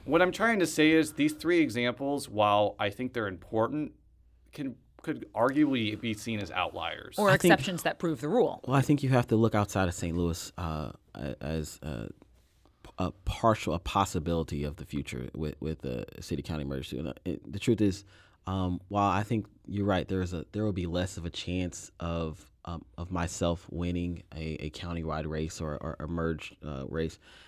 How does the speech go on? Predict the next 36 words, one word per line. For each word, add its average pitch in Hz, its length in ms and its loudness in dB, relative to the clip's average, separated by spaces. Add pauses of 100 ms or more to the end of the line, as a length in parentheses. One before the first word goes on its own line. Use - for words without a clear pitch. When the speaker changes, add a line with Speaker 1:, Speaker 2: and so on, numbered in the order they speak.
(340)
Speaker 3:
I 101 100 0
don't, 101 220 0
I 92 100 0
also 110 280 2
don't 95 380 0 (380)
limit 95 260 2
myself 85 400 -2
to, 87 160 -4 (140)
to 82 180 -2
saying 82 340 -2
that 76 120 -4
I 76 120 -2
wouldn't 78 400 -2
win, 71 280 -6
uh, - 40 -12 (100)
such - 280 -8
a 60 40 -8
race. - 460 -10
Um, 85 320 -4
so - 160 -2
if 95 140 0
you 131 80 2
look 131 160 0
over 104 240 2
on 92 80 0
the 87 80 -2
other 90 100 0
side 82 240 -4
of - 260 -8
the, 80 200 -6
the, 76 240 -8
the 85 80 -6
state 82 320 -4
of - 80 -8
Kansas 80 280 -6
City, 73 320 -6